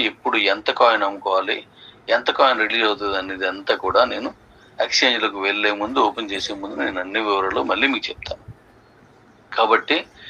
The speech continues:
ఈ వివరాలని క్లియర్గా అర్థం చేసుకొని మీరు ముందుకెళ్ళండి. క్యూ లైఫ్లో మీరు కాయిన్స్ పంపించుకోవడం వల్ల మీకు వన్ రూపీ క్యాష్ అయిపోతుంది. ఇప్పుడు ఏదైనా వస్తువులు కొనుక్కున్నప్పుడు కొంత పర్సెంటేజ్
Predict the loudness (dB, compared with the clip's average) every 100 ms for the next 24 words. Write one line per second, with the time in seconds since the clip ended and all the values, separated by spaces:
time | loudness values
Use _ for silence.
0 | -20 -10 0 0 2 2 6 6 6 4
1 | -2 -2 -2 -2 0 2 2 2 -2 -4
2 | -2 -4 -6 -6 -6 -8 -12 -20 _ -20
3 | -10 -8 -6 -8 -12 -4 -4 -4 -10 -14
4 | -20 _ _ _ -20 -20 -20 -20 -20 -8
5 | 0 4 6 4 2 2 4 4 2 -2
6 | -2 0 0 -2 _ _ _ _ -20 _
7 | -2 2 4 4 0 -4 -6 -8 -6 -4
8 | -4 -4 -2 4 4 2 -6 -4 -4 -4
9 | -14 -18 -4 0 0 -2 -10 -2 0 0
10 | 0 -2 -4 -4 -4 -4 -6 -8 -14 -18
11 | -20 -20 -20 -20 -20 -20 -20 -20 -20 _
12 | -20 -20 -20 -20 -20 -20 -8 -4 4 6
13 | 6 6 6 6 4 4 2 4 2 2
14 | -2 -2 0 2 2 2 0 2 2 2
15 | -2 0 0 0